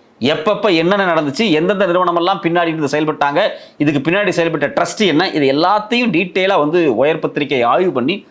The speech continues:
ஒரு கட்டுரையில வெளியிட்டிருக்காங்க. அந்த கட்டுரையை படிச்சு பார்க்கும்போது நமக்கு ரொம்ப அதிர்ச்சியா இருக்கு. குறிப்பா பார்த்தீங்கன்னா, ரெண்டாயிரத்தி இருபதுகளுக்கு பிறகு, குறிப்பா கொரோனா காலத்துக்கு பிறகு பார்த்தீங்க அப்படின்னா, இந்தியாவுல வந்து செமிகண்டக்டர் ப்ராஜெக்டை வந்து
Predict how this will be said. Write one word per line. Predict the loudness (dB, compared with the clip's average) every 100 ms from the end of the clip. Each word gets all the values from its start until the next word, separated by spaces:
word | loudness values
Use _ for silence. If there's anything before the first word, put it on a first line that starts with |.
| _
ஒரு | -2 0
கட்டுரையில | 0 -2 0 2
வெளியிட்டிருக்காங்க. | 0 -2 -2 -2 -2 -4 -8 -10 -2
அந்த | 0 0
கட்டுரையை | -2 0 0 2
படிச்சு | 0 -2 -2
பார்க்கும்போது | -2 0 0
நமக்கு | 0 0
ரொம்ப | 0 0 0
அதிர்ச்சியா | 0 -2 -2 -2
இருக்கு. | -4 -12 -20 _ _ _ _ _ -2
குறிப்பா | 0 0 0
பார்த்தீங்கன்னா, | 0 0 2 2
ரெண்டாயிரத்தி | 2 2 0 -2 0 0 0 0
இருபதுகளுக்கு | 0 2 2 0 -2
பிறகு, | -2 0 0 -2 -2
குறிப்பா | -2 0 -2
கொரோனா | 0 0 2
காலத்துக்கு | 0 0 0 -2
பிறகு | 0 0
பார்த்தீங்க | 0 -2 0 -2
அப்படின்னா, | -2 0 0 -2 -10 _ _ _
இந்தியாவுல | 0 2 4 2 2
வந்து | 2 2 2
செமிகண்டக்டர் | 0 2 0 0 -2
ப்ராஜெக்டை | 0 0 0 0
வந்து | 0 2 2 2